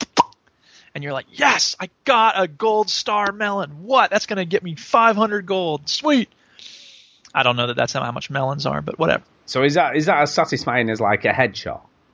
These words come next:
Speaker 1: Uh, no, but if you, if I get one headshot in twenty games of Gears of War or Call of Duty, and I would, that's about the most I'll ever get, that's, what, an hour of gameplay, two hours of gameplay?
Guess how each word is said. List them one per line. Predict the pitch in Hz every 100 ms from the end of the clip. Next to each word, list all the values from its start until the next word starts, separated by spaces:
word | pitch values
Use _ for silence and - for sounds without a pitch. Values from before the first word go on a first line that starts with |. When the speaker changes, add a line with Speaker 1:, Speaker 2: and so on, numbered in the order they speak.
| -
Speaker 1:
Uh, | 214 233 233 233 208 -
no, | 240 269 247 233 226 254 - _ -
but | 214 208 196 _ _
if | 202 170
you, | 214 220
if | 190
I | 196 226
get | 214 190
one | 170 185 202
headshot | 190 202 - 165 160
in | 160 151 147 143 143 -
twenty | - 196 202
games | 180 190 190 160
of | 147
Gears | 165 180 160
of | 143
War | 165 175 147 143
or | 139 139 131 131
Call | 170 165
of | 143
Duty, | 180 170 131 - _ -
and | 135
I | 127
would, | 131 151 127 139
that's | 131 - - -
about | 139 127 135
the | 139
most | 143 143
I'll | 151
ever | 143 139
get, | 156 127 - _ _ _ _ _ _ _ _ _ 151
that's, | 156 160 -
what, | 170 139
an | 135
hour | 139 147 151
of | 139
gameplay, | 151 160 160 175 170
two | 156
hours | 147 151 151
of | 139
gameplay? | 147 160 165 190 190